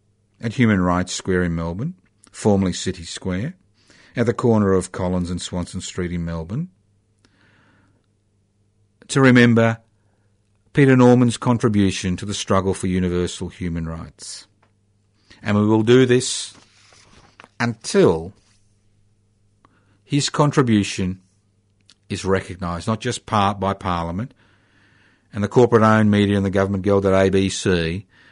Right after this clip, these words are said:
but the rest of the people in this country. Considering all the sporting heroes we have in this land, you would think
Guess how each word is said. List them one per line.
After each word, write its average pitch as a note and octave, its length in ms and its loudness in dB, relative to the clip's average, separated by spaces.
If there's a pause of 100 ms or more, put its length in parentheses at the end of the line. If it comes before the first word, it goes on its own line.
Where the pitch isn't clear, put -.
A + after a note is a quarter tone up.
but G2 120 -8
the G2 100 2
rest - 460 0 (300)
of G2 80 -12
the F#2 80 -6
people F2+ 320 -4
in E2+ 120 -6
this E2 180 -10
country. E2+ 520 -10 (920)
Considering C3 760 4
all A#2 280 8
the G2 340 2
sporting - 1080 0
heroes E2 840 -4
we E2+ 240 -10
have F2 720 -8 (1200)
in F#2+ 200 0
this F2+ 380 -4
land, F#2 960 -4 (1080)
you A2+ 220 4
would A#2+ 140 8
think - 500 2